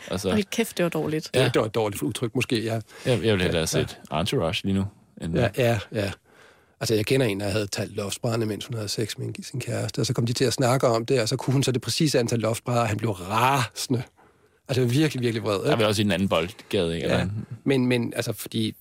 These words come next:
Speaker 3: Og for hende havde det bare ikke betydet så meget lige den her gang. Nu har de så været kærester gennem et stykke tid, så hun synes, han var udmærket i sengen ellers, ikke?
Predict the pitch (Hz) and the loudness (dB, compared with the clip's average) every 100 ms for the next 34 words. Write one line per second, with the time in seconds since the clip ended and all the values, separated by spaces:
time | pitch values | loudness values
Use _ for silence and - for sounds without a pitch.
0 | _ - - 113 - 139 165 151 113 107 | _ -6 -4 -2 0 4 4 4 2 0
1 | 87 - 117 - 127 - 113 110 113 113 | 0 -4 -4 -2 -2 0 0 2 0 0
2 | 127 120 117 113 117 104 120 127 110 113 | 0 0 2 2 0 0 2 0 0 0
3 | 95 85 95 92 110 101 95 - 101 - | 0 0 -2 -2 -2 -2 -4 -6 -4 -2
4 | 107 - 104 101 107 117 156 147 107 120 | -2 -2 -2 -2 -6 -12 -8 0 2 4
5 | 104 120 117 101 101 123 95 95 107 95 | 4 4 4 2 2 2 0 -2 -2 -2
6 | 92 90 92 98 120 120 | -4 -4 -6 -6 -4 -6